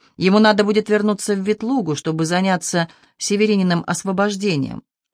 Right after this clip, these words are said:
Ему надо будет выйти на работу, а потом, вероятно, уйти в рейс. Тане восемьдесят лет. В таком возрасте не оставляют человека один на один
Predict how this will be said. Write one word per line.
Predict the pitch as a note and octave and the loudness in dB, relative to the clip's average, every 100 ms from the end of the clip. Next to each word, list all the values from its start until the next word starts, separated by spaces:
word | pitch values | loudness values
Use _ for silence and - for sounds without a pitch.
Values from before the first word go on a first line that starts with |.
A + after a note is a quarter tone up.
| - - | -20 -10
Ему | E3+ G3+ | 0 4
надо | A3+ A3+ A3 | 6 6 4
будет | A3 G#3+ G3+ | 0 -4 -2
выйти | A3+ A3 | 0 0
на | G#3+ G#3+ | 0 0
работу, | A3 F3 E3+ D#3+ D#3 - - | 0 0 -2 0 -2 -4 -10
а | D3 | -8
потом, | C3+ C#3+ F#3 | -6 -2 0
вероятно, | F#3+ F#3+ G3 G3 G3+ | 2 2 2 0 -2
уйти | G3+ G3 G#3+ | -2 -2 -2
в | G#3 | 0
рейс. | A#3+ A#3 E3 - _ _ _ _ _ _ - | 0 -2 -4 -14 _ _ _ _ _ _ 2
Тане | G#3+ B3 A3+ D#3 - | 4 6 4 2 -4
восемьдесят | E3+ F#3 G3+ F#3+ F#3 F3+ F#3 | -6 -2 0 0 -2 -4 -6
лет. | F#3 E3+ C#3+ _ _ _ _ - - | -6 -6 -6 _ _ _ _ -20 -18
В | - | 0
таком | A3+ B3 A#3+ | 2 6 6
возрасте | C4+ A#3+ G3+ - | 4 2 0 2
не | G3+ | 2
оставляют | G3+ G3 G#3+ G#3+ A#3 F3+ | 2 0 -2 2 2 2
человека | - F3 F3+ F#3 E3 E3+ | 0 0 0 0 0 2
один | E3 F3 F3 | 2 0 0
на | F3 E3+ | 0 0
один | F3 B3 | 0 0